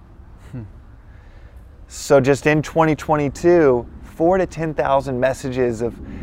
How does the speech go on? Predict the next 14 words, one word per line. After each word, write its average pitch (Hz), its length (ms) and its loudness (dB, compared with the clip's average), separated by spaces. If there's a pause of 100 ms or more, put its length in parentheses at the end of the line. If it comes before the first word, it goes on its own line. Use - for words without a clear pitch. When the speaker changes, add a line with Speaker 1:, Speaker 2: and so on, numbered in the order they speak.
(120)
Speaker 2:
"You 135 320 6
are 143 240 6
incomplete" 135 680 -2 (220)
instead 131 240 0
of 120 120 4
"Paripurna," 131 680 4
ultimate 127 320 -2
satisfaction. 127 960 -2
"You 160 280 6
are 143 160 8
unsatisfied, 147 760 2
you 170 180 6
are 160 80 4
incomplete, 147 520 0